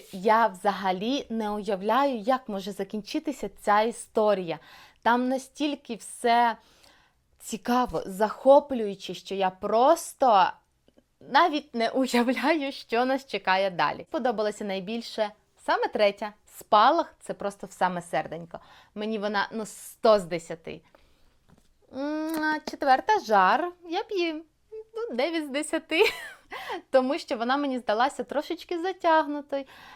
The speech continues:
Я, мені не вистачило тут більш дії. Але все одно вся серія — це просто one love. І останні прочитані книжки в січні —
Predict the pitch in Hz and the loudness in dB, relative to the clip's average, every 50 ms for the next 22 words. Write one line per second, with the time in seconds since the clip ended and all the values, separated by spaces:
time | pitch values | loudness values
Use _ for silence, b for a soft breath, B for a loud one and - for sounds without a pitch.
0 | B B 277 320 349 247 - - 320 415 453 480 480 440 392 339 302 381 392 - | B B -2 0 0 0 -2 -6 -8 -4 0 0 0 0 0 -2 -2 -4 -4 -6
1 | 311 - - - 254 240 233 - 262 233 - _ _ _ _ _ _ _ _ _ | -10 -10 -6 -4 -4 -4 -4 -4 -6 -8 -10 _ _ _ _ _ _ _ _ _
2 | _ _ _ _ _ _ - 202 196 247 269 262 240 - - - - - 233 208 | _ _ _ _ _ _ -14 -10 -8 -6 -6 -6 -6 -10 -12 -12 -10 -10 -10 -10
3 | 180 185 175 190 190 160 139 139 143 - - _ _ _ _ _ - b b b | -10 -8 -8 -6 -6 -6 -8 -10 -12 -12 -14 _ _ _ _ _ -20 b b b
4 | b b b b b _ _ - 185 190 185 185 190 208 247 277 277 - - - | b b b b b _ _ 0 2 4 4 4 4 4 4 2 0 -4 -10 -20
5 | - - - 196 190 185 175 180 170 147 - - _ - - - - 185 190 226 | -18 -8 -4 -2 -2 -2 -2 -4 -8 -8 -8 -12 _ -20 -10 -6 -4 -2 -2 -4
6 | 269 320 330 _ _ _ _ _ - - 185 170 175 190 196 226 220 226 226 233 | -6 -8 -14 _ _ _ _ _ -4 0 2 2 2 2 0 0 -2 -4 -4 -6
7 | - _ _ _ - 165 165 - - 160 170 170 - - - 175 - 175 - _ | -8 _ _ _ -18 -16 -12 -10 -10 -10 -10 -10 -16 -16 -14 -14 -14 -14 -16 _
8 | _ _ _ _ _ 185 175 160 147 - - - - - _ _ _ _ _ b | _ _ _ _ _ -10 -10 -10 -8 -8 -10 -10 -10 -12 _ _ _ _ _ b
9 | b b b b b b b b b - 277 277 277 277 - 311 302 294 269 277 | b b b b b b b b b 2 2 2 2 2 2 2 2 2 2 0
10 | 240 - 240 240 - 254 240 - 226 226 214 214 - - 220 214 208 - - - | -2 -2 -4 -4 -4 -6 -6 -4 -4 -6 -6 -6 -8 -8 -8 -8 -8 -10 -14 -16
11 | _ - 208 196 180 165 175 175 180 190 180 165 185 - - - - - 214 190 | _ -8 -6 -4 -4 -6 -8 -8 -4 -4 -4 -4 -6 -10 -18 -20 -12 -10 -8 -8
12 | 175 - - - 233 262 349 - | -8 -10 -10 -8 -6 -6 -6 -8